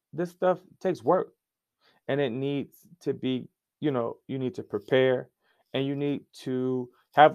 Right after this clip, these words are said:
have true goals to sort of go after. And it isn't gonna be as easy as snapping your fingers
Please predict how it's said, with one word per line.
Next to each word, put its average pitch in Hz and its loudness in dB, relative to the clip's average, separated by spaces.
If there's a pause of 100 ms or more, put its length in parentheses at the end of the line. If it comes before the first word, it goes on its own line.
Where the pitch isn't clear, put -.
have 139 0
true 160 -4
goals 139 4
to 135 -4
sort 131 -2
of 123 -8
go 131 0 (140)
after. - 0 (520)
And 131 -4 (840)
it 120 -2
isn't 127 -2 (180)
gonna 123 -2
be 123 0
as 120 -4
easy 123 -4
as 120 -2
snapping 113 -4
your 107 -4
fingers 120 -6